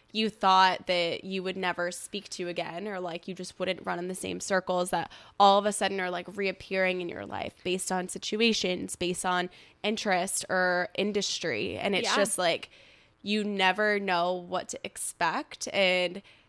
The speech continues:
Speaker 1: almost everyone starts off with, like, a blank slate post-college, and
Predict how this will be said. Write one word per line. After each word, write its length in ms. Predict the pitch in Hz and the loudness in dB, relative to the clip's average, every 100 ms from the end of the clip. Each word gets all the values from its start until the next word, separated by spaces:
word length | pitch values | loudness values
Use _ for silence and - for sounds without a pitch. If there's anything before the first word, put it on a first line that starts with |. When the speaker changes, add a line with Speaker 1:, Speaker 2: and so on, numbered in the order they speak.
| _ _ _ _ _ _ _ | _ _ _ _ _ _ _
Speaker 1:
almost 320 | 220 226 294 - | 6 6 6 4
everyone 360 | 190 196 247 | 4 4 -2
starts 340 | 233 - 185 - | -2 0 0 2
off 260 | - 180 | 2 2
with, 100 | 196 | 0
like, 160 | 190 185 | -2 -2
a 80 | - | -2
blank 480 | 180 185 180 175 - _ | -4 -2 -2 -2 -12 _
slate 560 | - - 190 151 - - | -6 -4 0 0 -2 -4
post-college, 600 | 202 185 - 170 143 190 | -2 -2 0 0 0 -2
and 180 | 180 | -2